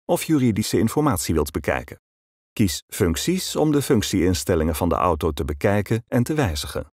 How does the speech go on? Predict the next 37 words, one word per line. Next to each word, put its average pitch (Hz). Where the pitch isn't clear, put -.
Navigeer 143
omhoog 107
en 80
omlaag 82
met 73
de 73
schuifbalk 92
of 180
veeg 104
over 80
het 76
scherm. 71
Kies -
talen 135
en 76
toetsenpanelen 101
om 135
de 127
systeemtaal 113
en 127
spraak 127
in 82
te 76
stellen. 73
Voor 87
systemen 85
met 76
een 76
spraaksysteem 107
kunt 202
u 175
ook 131
een 82
mannen- 110
of 151
vrouwenstem 78
instellen. 76